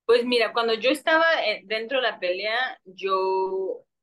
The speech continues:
dije, "Ay, no sé, creo que esto está muy parejo, no, no sé, o sea, se, creo que no sé qué onda, se puede para cualquier lugar",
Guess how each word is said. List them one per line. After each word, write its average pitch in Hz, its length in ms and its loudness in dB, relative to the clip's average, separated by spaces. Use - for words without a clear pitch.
dije, 196 380 -12
"Ay, 220 140 -10
no 208 200 -2
sé, 202 340 -2
creo 202 160 -2
que 202 100 0
esto 202 180 -6
está 196 200 -2
muy 202 160 -4
parejo, 180 640 0
no, 185 260 -8
no 185 220 -8
sé, 190 380 -2
o 175 60 -4
sea, 175 240 -2
se, 170 160 -16
creo - 300 -8
que 190 240 -2
no 185 160 -6
sé 180 240 -6
qué 175 160 0
onda, 196 360 0
se 185 120 -14
puede 180 340 -4
para 160 260 -2
cualquier 170 420 -4
lugar", 185 420 -2